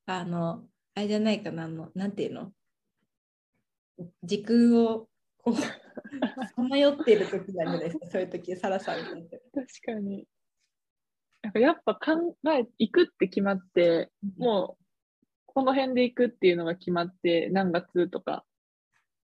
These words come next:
Speaker 2: で、考え出したらもう心配しかなくなるんですよね。
Speaker 1: うんうんうんうん。
Speaker 2: なんか、あ、こうなったらどうしよう。あ、これ、こうなるけどどうしようみたいな。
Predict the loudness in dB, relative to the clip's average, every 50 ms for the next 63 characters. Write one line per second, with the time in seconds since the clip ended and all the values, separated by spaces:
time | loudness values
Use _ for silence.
0 | _ _ _ _ _ _ -10 -8 -8 -2 0 0 0 0 0 2 4 4 4 4
1 | 2 2 2 2 2 2 4 2 2 0 -2 0 0 0 0 0 2 4 6 6
2 | 6 4 4 0 2 2 2 0 0 0 0 2 2 2 2 0 0 -2 -4 -6
3 | -6 _ -12 -12 -10 -12 -14 -16 -20 _ _ 4 6 8 6 6 4 2 -4 -4
4 | -4 -4 -6 -6 -6 -6 -6 -6 -6 -8 -8 -6 -4 -4 -4 0 0 0 0 0
5 | -6 -12 _ _ _ _ _ _ _ _ -10 -8 -8 -8 -12 2 2 4 4 4
6 | 2 0 0 2 2 2 4 4 2 2 2 0 0 0 2 2 2 0 -4 -6
7 | -8 -6 -2 0 6 6 8 6 6 2 _ _ 2 4 4 4 4 2 2 0
8 | 0 0 0 0 0 2 2 2 2 2 0 0 0 0 0 -2 -6 -10 -10 -12
9 | -12 -12 -16